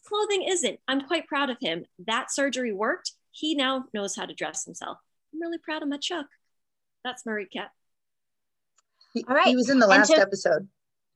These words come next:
Speaker 3: to fill in some of those blanks there, um, which, I
Speaker 2: What?
Speaker 3: mean, there were only a few because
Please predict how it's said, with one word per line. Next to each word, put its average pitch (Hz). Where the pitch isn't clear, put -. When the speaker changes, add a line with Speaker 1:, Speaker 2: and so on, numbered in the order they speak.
Speaker 3:
to 320
fill 370
in 330
some 294
of 294
those 240
blanks 226
there, 190
um, 214
which, 233
I -
Speaker 2:
What? 226
Speaker 3:
mean, 208
there 262
were 262
only 311
a 226
few 196
because 180